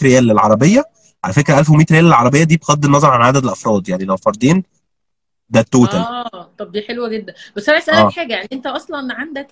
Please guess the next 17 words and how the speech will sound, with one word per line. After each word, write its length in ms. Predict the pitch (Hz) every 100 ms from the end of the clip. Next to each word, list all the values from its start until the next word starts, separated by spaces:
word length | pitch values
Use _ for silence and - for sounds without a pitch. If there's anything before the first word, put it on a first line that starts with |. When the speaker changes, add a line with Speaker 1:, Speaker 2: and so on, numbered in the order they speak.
| 226
Speaker 2:
الشركه 360 | 214 277 285
البلاتفورم 540 | 277 - 302 - 311 262
اللي 120 | 233
انت 120 | 277
اخترته 380 | 262 - 277 269
زي 160 | 254 254
الشركه 300 | 254 269 247
الهنديه 480 | 233 208 247 262
دي، 200 | 226 415 - _
وجواها 640 | 220 208 220 240 381 285 254
في 140 | 285
برضو 340 | 269 320 254 254
شركه 400 | 285 330 240 233
تانية 400 | 277 311 240 202 202
لخدمه 480 | 220 226 285 302 285
العمره 320 | 247 269 330
نفسها؟ 260 | 254 254